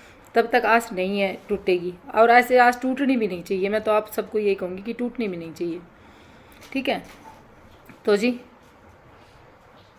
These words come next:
भगवान उन दोनों की लाइफ खुश रखे और उन दोनों को दोबारा एक बार हम सबके सामने लेकर आए।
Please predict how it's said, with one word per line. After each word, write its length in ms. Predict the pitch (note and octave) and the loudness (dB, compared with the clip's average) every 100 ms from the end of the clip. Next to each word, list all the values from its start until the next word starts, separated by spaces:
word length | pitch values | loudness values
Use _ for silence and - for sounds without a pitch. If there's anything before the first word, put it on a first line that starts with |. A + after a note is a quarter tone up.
| - _ _ - - - - - - | -20 _ _ -20 -20 -20 -20 -20 -20
भगवान 420 | E3+ F#3+ F#3+ G#3+ A3 | 0 2 4 4 2
उन 160 | G#3+ - - | -2 -6 2
दोनों 280 | G#3 G3+ G#3+ | 2 4 0
की 260 | G#3+ G#3+ G#3+ | -2 0 2
लाइफ 420 | F#3+ G3+ - - - - - - - | 4 2 0 -14 -20 -20 -20 -20 -4
खुश 220 | C#4 C#4 | -2 2
रखे 400 | A#3+ A#3 - C#4 D4+ - - - - | 0 2 4 2 2 -10 -20 -20 -2
और 140 | G#3 G#3 | 2 4
उन 140 | A3 | 4
दोनों 300 | G#3+ G#3+ A3 | 4 4 2
को 260 | A3+ G#3+ A3 | 4 4 4
दोबारा 420 | F#3 A3 G#3+ A3+ | 0 6 8 8
एक 160 | A#3+ G#3 | 6 6
बार 140 | G#3 | 2
हम 100 | G#3 F#3+ | 2 -2
सबके 320 | G#3 F#3 A3 | -4 -2 -2
सामने 340 | A3 G3 G#3 | 0 0 2
लेकर 360 | G#3+ G3 G#3+ G3+ | 2 2 2 4
आए। 240 | G3 A3 | 2 0